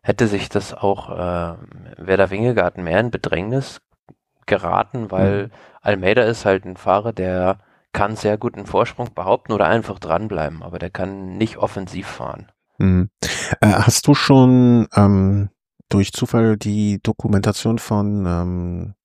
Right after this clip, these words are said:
Speaker 2: na, Jo-, äh,
Speaker 1: Wismar.
Speaker 2: Wismar gesehen?
Speaker 1: Nein.
Speaker 2: Äh, kann ich empfehlen. Fand ich gar nicht schlecht. Also, wo es auch noch mal, ich, ich fand dabei sehr, ähm, mm, berührend, klingt jetzt wirklich zu, zu, zu, zu dramatisch, aber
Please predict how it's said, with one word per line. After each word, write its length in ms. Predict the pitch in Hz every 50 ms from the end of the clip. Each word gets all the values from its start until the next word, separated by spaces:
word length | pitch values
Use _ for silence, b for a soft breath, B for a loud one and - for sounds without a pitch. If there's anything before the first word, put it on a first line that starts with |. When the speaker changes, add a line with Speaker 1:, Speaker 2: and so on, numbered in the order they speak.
| _ _ _
Speaker 2:
na, 220 | - 104 101 101 - _
Jo-, 220 | - 104 101 104 98
äh, 260 | 95 95 87 85 80
Speaker 1:
Wismar. 380 | 80 131 - - 123 101 90 90 - - - - -
Speaker 2:
Wismar 260 | - 135 - 127 117
gesehen? 280 | 104 104 110 127 214 240 - b b b b b b b b b b b b b b b
Speaker 1:
Nein. 300 | - 95 92 92 87 - - _ _ _ _ -
Speaker 2:
Äh, 120 | 156 - - -
kann 160 | - - 226 247
ich 80 | -
empfehlen. 280 | 254 - - 160 104 92 - _
Fand 200 | _ - - 151 151
ich 60 | -
gar 100 | - 135
nicht 100 | 135 -
schlecht. 260 | - 123 - - - _ _
Also, 200 | - - 110 117 117
wo 60 | 120
es 140 | 120 - -
auch 120 | 117 - -
noch 80 | 113
mal, 100 | 131 127 B B B B B B B B
ich, 220 | - - - - -
ich 140 | - - -
fand 340 | - 147 156 175 - - -
dabei 300 | 131 143 156 160 151 143
sehr, 480 | 131 - - 143 139 139 135 135 127 -
ähm, 320 | 113 110 113 113 110 104 - _ _ _ _ -
mm, 1080 | - - - 90 90 90 92 98 101 101 104 104 104 104 104 104 104 104 104 101 101 98 -
berührend, 640 | - 98 95 - - 98 98 127 131 120 104 104 -
klingt 300 | - - 104 101 95 -
jetzt 220 | 78 - - -
wirklich 220 | - 90 - 90 -
zu, 140 | - - -
zu, 200 | - - - -
zu, 220 | - - - -
zu 400 | - - - - 98 92 87 85 87
dramatisch, 540 | - - 90 85 85 98 110 - 90 - -
aber 220 | 90 85 90 90